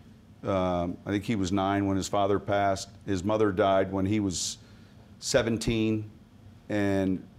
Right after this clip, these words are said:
and they had, you know, they had nothing. And so it was a, man, it was a tough, when I look at pictures and, and when I hear stories about, um,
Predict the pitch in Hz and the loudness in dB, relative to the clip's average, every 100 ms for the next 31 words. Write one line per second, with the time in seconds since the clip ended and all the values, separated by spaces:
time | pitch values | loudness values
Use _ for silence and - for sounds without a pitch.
0 | - 107 101 98 - - - - 110 123 | -8 -2 0 -2 -6 -18 -20 -12 -2 2
1 | 117 98 95 95 104 95 110 101 92 104 | 4 2 0 -4 -2 2 4 4 2 2
2 | 95 92 95 85 - - - - - - | 0 -4 -6 -12 -20 -20 -20 -20 -20 -20
3 | - - - 107 98 - 127 117 110 107 | -20 -16 -4 0 0 2 4 6 8 6
4 | 104 - - - - - - - - 156 | 2 -6 -20 -20 -20 -20 -20 -20 -2 0
5 | - 277 117 90 117 123 131 156 135 107 | 2 2 2 2 0 2 2 2 0 0
6 | 92 - - 131 - - - - - - | 0 0 0 0 -2 -12 -20 -20 -20 -20
7 | - 110 123 127 120 - 127 107 - 113 | -4 0 2 2 0 -2 -2 -2 -2 0
8 | 110 92 104 92 - 104 95 92 104 110 | 0 0 -2 -2 -2 0 0 0 -2 0
9 | 113 101 - 123 120 117 98 98 98 98 | 0 0 0 2 2 2 0 0 0 2
10 | 95 - - - - - - - - - | 0 -4 -18 -20 -20 -20 -20 -20 -16 -6
11 | 98 90 87 87 | -2 0 -2 -4